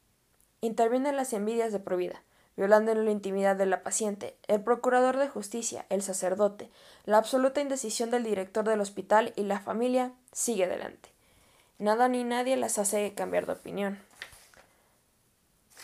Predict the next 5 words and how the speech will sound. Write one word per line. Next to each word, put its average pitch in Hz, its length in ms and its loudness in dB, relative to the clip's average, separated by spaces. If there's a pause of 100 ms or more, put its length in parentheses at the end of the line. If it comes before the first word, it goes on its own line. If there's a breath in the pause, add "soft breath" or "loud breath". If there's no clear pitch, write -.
(1300)
Somos 277 440 0
gente 269 360 -4
que 226 140 -8
no 208 120 -4
conocemos, 202 760 -8